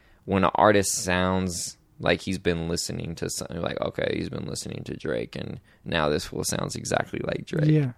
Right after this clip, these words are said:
Speaker 1: So the originality is the key too for a win. But, um, I think the state is just, I don't know, it's, it's, it's in a weird place, like, as far as, again, just where we are with society, like,
Speaker 2: Mm-hmm.
Speaker 1: with just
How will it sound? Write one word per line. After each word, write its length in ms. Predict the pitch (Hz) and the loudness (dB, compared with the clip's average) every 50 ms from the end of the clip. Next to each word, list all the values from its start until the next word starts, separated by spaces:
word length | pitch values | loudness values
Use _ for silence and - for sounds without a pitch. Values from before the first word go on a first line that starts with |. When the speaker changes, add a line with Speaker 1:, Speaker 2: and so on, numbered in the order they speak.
| - | -4
Speaker 1:
So 200 | - - 123 113 | 4 8 8 10
the 140 | 110 110 113 | 10 10 10
originality 880 | 110 117 131 143 139 156 143 127 120 123 131 131 123 117 110 107 104 | 10 12 12 10 10 8 4 4 6 6 8 8 8 6 6 4 2
is 160 | 104 101 98 92 | 2 0 -2 -4
the 100 | 104 95 | -6 -6
key 480 | - - - 107 101 95 95 95 90 - - - - - - - - - _ _ _ - | -4 -4 -2 -2 0 0 -2 -4 -6 -10 -16 -20 -20 -20 -20 -20 -20 -20 _ _ _ -4
too 380 | - - 113 110 104 98 90 | 0 2 4 4 4 4 2
for 220 | - - - 98 95 | 0 0 2 2 4
a 140 | 92 92 | 4 2
win. 320 | 90 90 95 92 92 90 87 | 2 0 0 -2 -2 -2 0
But, 240 | 85 92 90 90 92 | 0 2 2 2 2
um, 400 | 92 90 90 90 90 90 92 104 - - - - - - | 0 0 0 -2 -4 -6 -8 -10 -16 -20 -20 -8 -2 -2
I 80 | 98 | -2
think 300 | 101 - - 127 107 - | 0 2 0 0 0 -2
the 60 | - | -2
state 440 | - - - - 107 101 110 107 95 | -2 -2 2 4 6 6 6 6 4
is 120 | 101 95 87 | 2 0 -2
just, 380 | 98 98 - - - - - - _ - _ _ - - - - _ _ _ _ _ - | -2 -2 0 -2 -2 -4 -6 -8 _ -20 _ _ -20 -20 -20 -20 _ _ _ _ _ -4
I 60 | - | -2
don't 140 | 233 202 127 | 0 2 4
know, 120 | 110 107 | 6 6
it's, 260 | 113 147 165 - - - - | 6 4 4 0 -2 -4 -2
it's, 400 | - 170 170 - - - - - _ _ _ _ _ _ _ _ _ _ _ _ _ _ _ _ _ _ _ _ _ _ _ - | -2 0 0 0 0 -2 -2 -6 _ _ _ _ _ _ _ _ _ _ _ _ _ _ _ _ _ _ _ _ _ _ _ -8
it's 180 | 147 147 - | -6 -4 -2
in 100 | 233 311 | 0 0
a 60 | 233 165 | 2 2
weird 320 | 139 135 143 151 151 143 - | 4 4 6 6 4 4 2
place, 720 | - 95 104 117 151 180 185 - - - - - - - - | 2 4 6 6 4 2 0 -4 -6 -6 -6 -8 -10 -8 -2
like, 340 | 117 113 101 101 95 - - - _ _ _ _ _ _ _ _ _ _ _ _ _ _ - | 0 0 0 0 -2 -6 -14 -20 _ _ _ _ _ _ _ _ _ _ _ _ _ _ 2
as 180 | 117 117 107 | 4 4 4
far 320 | - - - 113 113 110 104 | 4 6 6 8 10 10 8
as, 340 | 104 101 101 98 95 95 - - | 6 4 2 0 -2 -4 -4 -4
again, 520 | 113 101 95 98 107 113 110 101 95 90 | -4 -2 0 0 2 2 2 2 0 0
just 280 | - 110 104 - - - | 2 2 0 0 0 4
where 180 | 104 110 117 | 6 6 6
we 140 | 110 107 107 | 6 6 4
are 320 | 80 - 87 113 123 127 117 | 4 4 2 2 4 4 4
with 140 | 104 101 | 2 0
society, 800 | - - 87 85 - - - 78 92 123 147 127 - - - 143 | -2 -2 -2 -2 -2 -2 -2 -2 0 0 0 0 -2 -4 -6 -2
like, 260 | 147 160 165 151 165 190 | 2 4 8 8 8 8
Speaker 2:
Mm-hmm. 120 | 185 165 | 8 6
Speaker 1:
with 160 | 113 113 104 95 | 4 2 2 2
just 180 | 113 110 - | 0 0 0